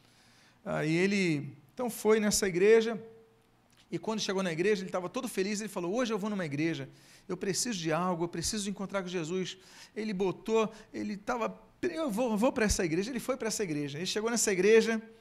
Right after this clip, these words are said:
aí quando ele chegou, tinha um diácono, um obreiro na porta da igreja, falou, "Tudo bem, tudo bem, olha, infelizmente você não pode entrar." "Ah, desculpe, mas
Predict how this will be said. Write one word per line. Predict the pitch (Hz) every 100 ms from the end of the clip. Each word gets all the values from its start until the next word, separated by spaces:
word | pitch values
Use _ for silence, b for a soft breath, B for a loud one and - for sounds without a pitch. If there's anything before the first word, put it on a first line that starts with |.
| B B B B -
aí | 202
quando | - 269 277
ele | 254
chegou, | 240 214 247
tinha | - 226
um | 190
diácono, | 165 160 202 185 190 196
um |
obreiro | 165 165 190 175
na | 160
porta | - 220 214 202
da |
igreja, | 160 160 190 185
falou, | 185 220 254
"Tudo | 233 214
bem, | 196 240 233 190
tudo | 226 196
bem, | 175 208
olha, | 226 240 185 139 - B B B B B -
infelizmente | 220 226 202 175 196
você | 202 - 208
não |
pode | 180 190 185
entrar." | 190 160 151 170 - - _ _ _ _ - _ _ _ _ -
"Ah, | 240 247 - -
desculpe, | 247 262 - 233 202
mas | 220 202